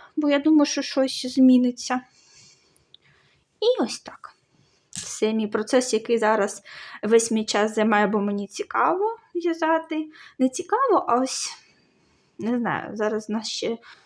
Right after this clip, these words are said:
дощові дні, і ось ця естетика якогось такого затишного в'язання, вона мене підкорила. І що в мене ще тут просунулось? Ось це в мене просунулось. Я розпочала,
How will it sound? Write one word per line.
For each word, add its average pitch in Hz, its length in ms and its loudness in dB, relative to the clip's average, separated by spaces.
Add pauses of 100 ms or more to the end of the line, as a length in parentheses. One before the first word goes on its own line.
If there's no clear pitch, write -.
(120)
дощові 226 440 0
дні, 262 340 0
і 196 140 2
ось 226 120 -4
ця 233 320 0 (580)
естетика 247 600 0
якогось 220 400 -2
такого 220 420 -6
затишного 214 840 -2
в'язання, 226 760 0
вона 226 500 0
мене 208 420 -2
підкорила. - 600 -4 (1600)
І 370 280 6
що 320 240 4
в 294 60 0
мене 254 240 0
ще - 260 0
тут - 220 -4
просунулось? 466 1040 0 (380)
Ось 254 280 4
це - 240 -2
в 262 40 2
мене 370 240 4
просунулось. 392 840 -2
Я 285 120 4
розпочала, 277 920 0